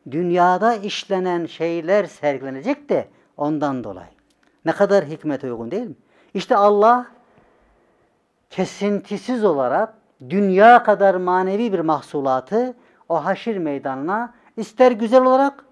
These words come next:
ister çirkin, ister hayır, ister şer, ister sevap, ister günah,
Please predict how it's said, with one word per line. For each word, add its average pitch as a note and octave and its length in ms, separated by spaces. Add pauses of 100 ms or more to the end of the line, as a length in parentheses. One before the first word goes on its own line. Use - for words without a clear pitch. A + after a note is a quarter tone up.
(480)
ister A3+ 320
çirkin, - 460
ister B3 320
hayır, B3+ 560
ister B3 340
şer, - 320 (800)
ister A#3 360
sevap, C4 440
ister C4 340
günah, A#3 340